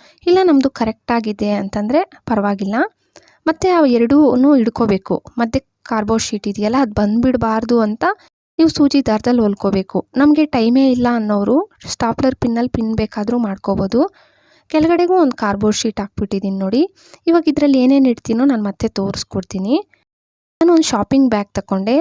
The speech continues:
ಅದು ಅಷ್ಟೇ ತಿರುಗಿಸ್ಬಿಟ್ಟೆ, ಅಂದ್ರೆ ಉಲ್ಟಾ ತಿರುಗಿಸ್ಬಿಡ್ಬೇಕು. ಒಂದೊಂದ್ ಇಂಚಷ್ಟು ಕೆಳಗಡೆ ಬಿಡ್ಬೇಕು ನೀವು. ಅದನ್ನು ಟ್ರಯಾಂಗಲ್ ಶೇಪಲ್ಲಿ ಮಾಡ್ಕೊಂಡು ಒಳಗಡೆ ಸೇರಿಸ್ಬಿಟ್ಟು,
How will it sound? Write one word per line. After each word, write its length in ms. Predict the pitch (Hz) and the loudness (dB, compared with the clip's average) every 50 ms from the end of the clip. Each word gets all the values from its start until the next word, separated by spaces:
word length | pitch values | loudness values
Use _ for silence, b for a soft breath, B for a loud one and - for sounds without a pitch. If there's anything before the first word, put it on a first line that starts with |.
| 381 339 - | -2 -2 -4
ಅದು 220 | - 240 254 294 302 | -4 0 2 2 2
ಅಷ್ಟೇ 280 | 262 - - - 269 | 2 0 -2 -4 -4
ತಿರುಗಿಸ್ಬಿಟ್ಟೆ, 680 | - - 247 240 - - - - 226 208 196 - 208 214 | -2 -2 -4 -6 -6 -10 -10 -6 -6 -6 -4 -2 -2 0
ಅಂದ್ರೆ 380 | 269 359 339 - 269 269 285 | 0 -2 -2 -2 0 0 2
ಉಲ್ಟಾ 280 | 277 247 240 233 - 254 | 2 2 0 0 -2 -4
ತಿರುಗಿಸ್ಬಿಡ್ಬೇಕು. 920 | - - 233 220 - - - - 208 196 196 196 190 190 - 311 381 - - | -4 -4 -8 -8 -8 -10 -6 -4 -4 -2 -2 -4 -4 -2 -2 -2 -2 -2 0
ಒಂದೊಂದ್ 380 | 294 311 311 311 320 311 302 294 | 2 4 4 4 6 6 6 6
ಇಂಚಷ್ಟು 500 | 277 285 302 - 320 285 - - 330 302 | 6 4 4 2 0 -2 -2 -2 -4 -4
ಕೆಳಗಡೆ 360 | - 240 220 220 233 240 262 | -2 -2 -2 0 0 -2 -2
ಬಿಡ್ಬೇಕು 480 | 240 220 233 214 226 214 226 214 - - | 0 0 0 2 2 2 0 0 -2 -4
ನೀವು. 260 | 185 175 185 - - b b b _ _ _ _ _ _ - | -8 -6 -6 -6 -8 b b b _ _ _ _ _ _ -4
ಅದನ್ನು 600 | 311 330 - 403 392 339 294 285 294 320 320 _ _ _ _ _ - | -2 0 2 2 4 4 4 4 4 2 -2 _ _ _ _ _ -6
ಟ್ರಯಾಂಗಲ್ 600 | - 214 214 226 240 254 269 277 285 285 277 269 | -2 0 0 2 2 4 4 4 4 4 2 0
ಶೇಪಲ್ಲಿ 400 | - - 233 220 - 226 226 220 | 0 -2 -2 0 0 0 0 0
ಮಾಡ್ಕೊಂಡು 420 | 214 214 214 - - 262 277 269 | -2 -4 -6 -4 0 0 2 2
ಒಳಗಡೆ 320 | 214 208 208 220 226 247 - | 2 2 0 0 -2 -4 -6
ಸೇರಿಸ್ಬಿಟ್ಟು, 880 | - - 220 202 202 - - - - 190 - - - 247 339 427 | -6 -6 -4 -4 -4 -6 -6 -6 -6 -6 -4 0 0 2 0 0